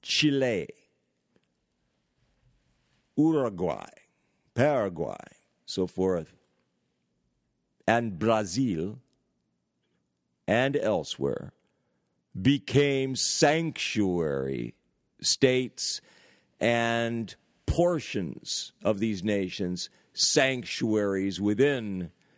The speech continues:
sanctuaries for Nazis who had fled, high-ranking Nazis who had fled Third Reich Germany and surrounding territories,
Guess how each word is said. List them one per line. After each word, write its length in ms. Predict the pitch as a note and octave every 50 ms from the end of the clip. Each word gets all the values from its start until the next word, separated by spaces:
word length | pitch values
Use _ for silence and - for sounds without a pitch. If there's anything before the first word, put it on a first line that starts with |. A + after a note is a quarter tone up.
| _ _ _
sanctuaries 1040 | - - - A2+ G#2 F#2+ F2+ - - G#2 F#2 F2+ F2+ F2+ F2 F2 F2+ F2 - - - _ _ _ _ _ _ _ _ -
for 640 | - - - B2+ A#2+ A2+ A2 G#2 G2+ G2+ G#2 F2 - _ _ _ _ _ _ _ _ _ _ _ -
Nazis 920 | - G2 A2+ B2 C3 C3 C3 C3 - - - - G2 F2 D2 D#2+ - -
who 140 | - G#2 F2+
had 200 | G2 F2+ F2+ E2+
fled, 480 | - - - G2+ G2 F#2 F2 E2 E2+ - _ _ _ _ _ _ _ _ _ _ _ _ _ _ _ _ _
high-ranking 1900 | - - - A#2+ C3 C#3 C3+ B2 A2+ G#2 F#2+ F2+ E2+ E2 D#2 D#2+ D#2 - _ _ - - F#2+ G#2+ A2+ A#2 A2+ A2 G2 - - F2+ E2 D#2+ D2+ D2 D2 D2 C2+ - _ _ _ -
Nazis 680 | - G2+ G#2 G2+ F#2+ F2+ - - - D2+ C2+ D#2 - -
who 140 | - F2+ F2
had 180 | F2 E2 D#2
fled 540 | - - - G#2+ G#2+ G2 F2 E2+ E2 D#2 - _ _ _ _ _ _ _ _ _ _ _ _ _ _ _ _ _ -
Third 440 | - - D3+ C#3+ C#3 C3 A#2+ F#2+
Reich 420 | G2+ G#2 F#2 F2 F2 E2 - - - - _ - F#2+ G2
Germany 720 | F2 D#2 F2+ G#2 A#2+ C#3 C#3 C3 A#2 G#2 F#2+ F2 E2+ E2+
and 140 | E2+ E2+ F2
surrounding 640 | - - - A2 G#2 G2+ F#2+ F2+ F2 E2+ E2+ F2 E2+
territories, 840 | - B2 B2+ A#2+ F#2 - - - - - - - - - - -